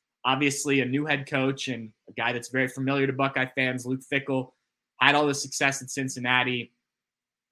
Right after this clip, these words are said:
The question I think most people are asking about Wisconsin is, does it all click in year one? Um,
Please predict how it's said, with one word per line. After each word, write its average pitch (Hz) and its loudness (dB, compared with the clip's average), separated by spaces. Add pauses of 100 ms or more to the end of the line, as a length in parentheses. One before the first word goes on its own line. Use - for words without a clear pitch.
(120)
The - -20
question 190 0
I 160 4
think 147 -2
most 143 0
people 139 0
are 127 2
asking 127 2 (380)
about 127 2
Wisconsin 131 -2
is, 117 -10
does 180 2
it 165 0
all 156 4
click 139 -2 (520)
in 135 0
year 131 2
one? 110 -6 (460)
Um, 110 -4